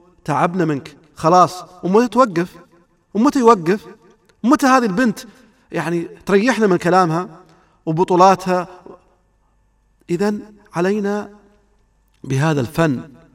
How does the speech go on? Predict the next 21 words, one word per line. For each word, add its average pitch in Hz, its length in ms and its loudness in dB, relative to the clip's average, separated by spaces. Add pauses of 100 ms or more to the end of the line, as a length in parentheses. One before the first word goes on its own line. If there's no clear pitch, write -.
(420)
أو 147 80 -2
هذا 202 240 -2
المفتاح 160 640 -2 (160)
في 156 120 -6
كسب - 400 -10 (640)
قلوب 147 280 -2
الناس 127 580 -10 (580)
بالصمت، 151 640 -14 (600)
لنستمع 202 600 -4
بل 196 480 -4
لنتمعن، 165 840 -6 (360)
لنتأمل 196 760 -4
في 156 120 -6
هذا 151 160 -4
الحديث 135 360 -8
العظيم. 139 400 -14 (1120)
عن 208 180 -2
أنس 220 540 -2 (220)
رضي 156 200 -2
الله 151 360 -4
عنه 131 260 -6